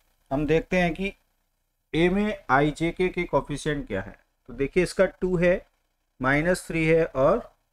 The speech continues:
फ़ोर है। टू है, माइनस थ्री है और फ़ोर है। इसके बाद B में देखिए, वन, टू, माइनस वन, वन,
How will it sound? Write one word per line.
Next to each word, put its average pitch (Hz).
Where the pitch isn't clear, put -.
फ़ोर 120
है। -
टू 165
है, 175
माइनस 135
थ्री 165
है 165
और 151
फ़ोर 117
है। 98
इसके 214
बाद 214
B 170
में 190
देखिए, 175
वन, 185
टू, 170
माइनस 123
वन, 95
वन, 151